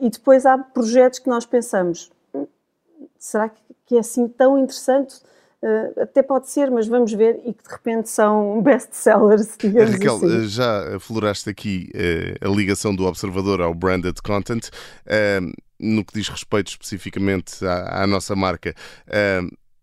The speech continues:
Speaker 2: é, é fundamental fornecermos informação credível ao leitor, eh, e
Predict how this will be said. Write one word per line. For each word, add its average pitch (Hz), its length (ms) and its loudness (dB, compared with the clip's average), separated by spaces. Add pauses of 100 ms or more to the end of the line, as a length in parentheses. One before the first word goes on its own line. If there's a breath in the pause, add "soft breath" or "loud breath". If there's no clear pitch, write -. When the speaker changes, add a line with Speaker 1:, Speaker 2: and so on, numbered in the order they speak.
Speaker 2:
é, 120 280 -2
é 120 40 0
fundamental 110 580 0
fornecermos 101 1080 -2
informação 101 720 -2
credível 104 760 -2 (340 loud breath)
ao 98 220 -2
leitor, 104 520 -2 (420 loud breath)
eh, 113 340 0 (140)
e 120 420 -2